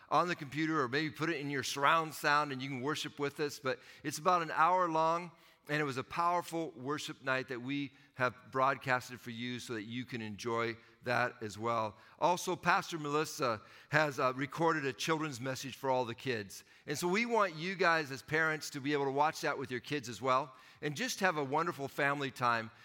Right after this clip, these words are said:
uh, during this kind of crazy time with the coronavirus. I hope you had a chance to read my letter,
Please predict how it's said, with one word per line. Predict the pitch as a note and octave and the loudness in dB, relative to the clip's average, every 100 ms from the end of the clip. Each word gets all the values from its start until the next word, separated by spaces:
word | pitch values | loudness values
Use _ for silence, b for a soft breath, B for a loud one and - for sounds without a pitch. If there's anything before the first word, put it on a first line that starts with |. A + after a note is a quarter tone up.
| B - | B 0
uh, | B2+ | 0
during | A#2+ C#3 D#3+ D#3+ | 0 0 0 0
this | C#3+ - | -4 -2
kind | D#3+ E3 | 0 0
of | B2 | -4
crazy | - D3 D3 C3 | -2 0 0 -6
time | B2+ B2 A#2 A2+ | -2 2 2 0
with | A2 | -6
the | A#2+ | -8
coronavirus. | - A2 A2+ A2+ A2+ A2 _ G2+ A2 A#2 A#2 G#2 G2 - - _ _ _ _ _ - | -8 -4 -2 -2 -4 -8 _ -2 2 4 2 -2 -8 -12 -16 _ _ _ _ _ -6
I | D#3+ E3 | -2 0
hope | G#3 - | 0 -2
you | F#3+ | 0
had | E3+ C#3+ | 2 0
a | |
chance | - C#3+ C#3 C3+ - | -2 -4 -2 -4 -8
to | |
read | B2+ C#3+ | -6 -4
my | B2+ A#2+ | -2 -2
letter, | A#2 B2 C3+ C#3+ | 2 2 2 -2